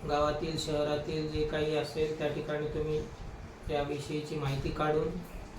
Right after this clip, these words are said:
अर्ज सादर करू शकता. तर आज आपण आजच्या व्हिडिओमध्ये हा पाहिलेला आहे फॉर्म,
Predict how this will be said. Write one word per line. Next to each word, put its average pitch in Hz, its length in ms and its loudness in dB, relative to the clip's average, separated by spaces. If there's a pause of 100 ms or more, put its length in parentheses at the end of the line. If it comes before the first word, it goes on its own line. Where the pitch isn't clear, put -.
अर्ज 147 260 -2
सादर 151 460 0
करू - 240 0
शकता. - 540 -2 (1300)
तर 151 120 0
आज 147 140 6 (280)
आपण 160 440 -2
आजच्या - 300 -2
व्हिडिओमध्ये 151 440 2
हा 147 100 2
पाहिलेला 147 480 2
आहे 156 200 4
फॉर्म, 151 320 -2